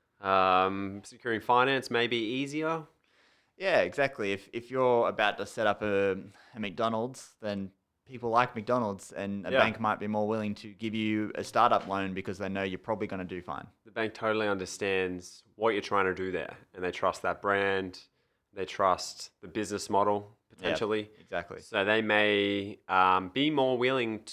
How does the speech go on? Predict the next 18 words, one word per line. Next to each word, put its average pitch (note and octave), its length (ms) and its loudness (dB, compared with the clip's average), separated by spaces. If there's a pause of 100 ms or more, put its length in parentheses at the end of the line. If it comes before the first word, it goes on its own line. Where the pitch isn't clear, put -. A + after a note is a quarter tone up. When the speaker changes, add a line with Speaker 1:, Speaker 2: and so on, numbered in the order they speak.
Speaker 1:
to G#2+ 480 -2
understand A2+ 460 -2
your G#2 160 2
forecasts - 880 -2 (100)
Speaker 2:
Yeah. G2 140 -2
Speaker 1:
and G2 120 -2
your G2 100 -2
profit A#2 300 0
projections. - 680 -8
Speaker 2:
Yep, D#3 260 -6
hundred C3 180 -8
percent. C#3 280 -6 (840)
Hundred D#3+ 220 -4
percent D3 260 -2
on A#2+ 80 0
that A2+ 140 0
one, G#2+ 160 -2
Tim. E3 280 -4